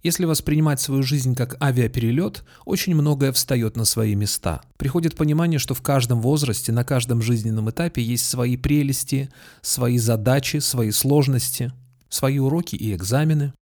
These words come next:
И в том числе поэтому жизнь воспринимается совсем иначе. Она воспринимается как яркая, многогранная. И если знать, каким вещам нужно уделять внимание в первую очередь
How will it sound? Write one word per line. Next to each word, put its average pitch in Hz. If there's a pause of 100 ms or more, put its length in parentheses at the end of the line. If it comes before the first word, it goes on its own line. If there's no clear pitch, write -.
И 104
в -
том 170
числе 139
поэтому 131
жизнь 127
воспринимается 110
совсем 117
иначе. 123
Она 98
воспринимается 113
как 101
яркая, 127
многогранная. 110 (260)
И 143
если 143
знать, 131
каким 127
вещам 127
нужно 117
уделять 120
внимание 120
в -
первую 185
очередь 110